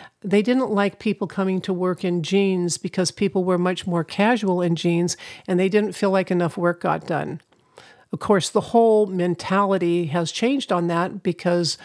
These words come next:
jeans are sort of like the uniform of the <laughs> universe now. <laughs>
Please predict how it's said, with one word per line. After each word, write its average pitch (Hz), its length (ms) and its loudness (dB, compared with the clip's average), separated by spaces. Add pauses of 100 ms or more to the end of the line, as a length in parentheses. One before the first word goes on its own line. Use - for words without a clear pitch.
(360)
jeans 220 420 2
are 208 80 -2
sort 196 260 0
of 185 120 -2
like 170 260 0
the 175 100 4
uniform 180 560 2
of 156 80 0
the 165 80 -2
<laughs> 175 120 4
universe 226 600 2 (240)
now. - 440 0
<laughs> - 60 -8